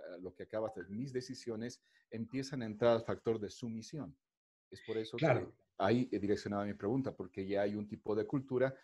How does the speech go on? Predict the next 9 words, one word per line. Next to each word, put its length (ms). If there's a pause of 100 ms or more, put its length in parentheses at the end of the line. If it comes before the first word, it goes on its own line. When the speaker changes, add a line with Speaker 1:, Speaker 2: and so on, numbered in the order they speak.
(140)
Speaker 1:
donde 320
una 180
persona 520
está 180
siendo 260
afectada 480
por 180
esa 220
presión. 460